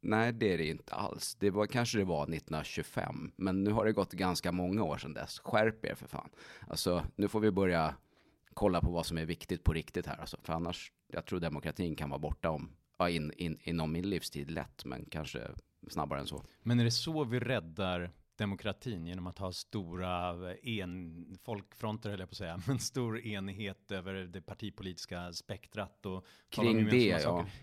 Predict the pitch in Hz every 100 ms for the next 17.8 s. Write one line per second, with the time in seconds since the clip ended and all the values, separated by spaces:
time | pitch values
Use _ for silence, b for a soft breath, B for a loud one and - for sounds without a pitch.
0 | - 143 147 127 143 117 - - 98 98
1 | 95 190 190 185 170 190 - 165 - 131
2 | 120 - 127 - 104 - 156 156 131 104
3 | 98 101 92 104 98 98 104 95 95 131
4 | 95 - 175 107 107 92 104 85 - 90
5 | - 92 - 92 104 87 85 85 _ -
6 | 98 107 - _ - b b b 95 98
7 | 98 92 92 - - 185 170 160 160 -
8 | 151 196 - 90 67 - - - 135 147
9 | 147 139 - 147 151 143 135 143 131 143
10 | 117 143 127 120 165 95 80 76 82 87
11 | 113 120 131 127 - 104 92 95 87 87
12 | - 110 80 - 78 - 90 92 82 73
13 | 90 87 76 - 113 73 62 64 90 107
14 | 120 107 90 82 95 98 117 120 101 85
15 | 78 73 80 82 80 80 107 - 85 78
16 | 73 76 71 76 80 76 101 82 67 -
17 | 60 64 76 98 - 80 64 65